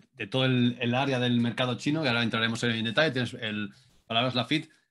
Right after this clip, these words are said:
La pasión, me has comen-, me comentabas antes de, de comenzar, de, del entorno chino, bueno, viene a través, después de la pandemia, arranca.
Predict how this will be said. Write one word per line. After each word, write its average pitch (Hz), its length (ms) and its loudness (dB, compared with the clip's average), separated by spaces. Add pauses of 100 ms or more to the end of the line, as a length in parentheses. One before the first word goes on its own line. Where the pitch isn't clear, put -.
(220)
La 123 140 0
pasión, 151 320 4
me 143 80 6
has 127 60 -2
comen-, 135 180 2
me 120 100 2
comentabas 127 440 2
antes 135 260 0
de, 123 300 0 (260)
de 117 120 -2
comenzar, 123 420 2
de, 117 320 4
del 110 320 -4
entorno 120 580 0
chino, 147 260 0
bueno, 123 180 0
viene 120 160 2
a 113 40 2
través, 117 280 -2
después 120 260 -4
de 127 60 0
la 117 100 0
pandemia, 131 480 0 (240)
arranca. 147 540 2